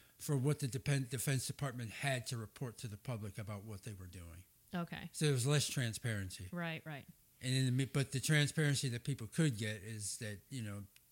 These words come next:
Speaker 1: by the end of twenty eighteen, Trump, Trump had something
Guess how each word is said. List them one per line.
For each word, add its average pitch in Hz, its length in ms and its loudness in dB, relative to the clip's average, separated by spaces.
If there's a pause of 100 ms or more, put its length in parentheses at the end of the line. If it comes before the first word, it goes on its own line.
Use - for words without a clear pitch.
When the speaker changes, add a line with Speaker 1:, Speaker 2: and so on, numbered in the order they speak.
(800)
Speaker 1:
by 120 340 4
the 123 100 4
end 123 120 2
of 120 80 -4
twenty 123 260 0
eighteen, 113 260 0
Trump, 110 220 -2 (400)
Trump 131 240 -2
had 117 140 -2
something 113 520 -4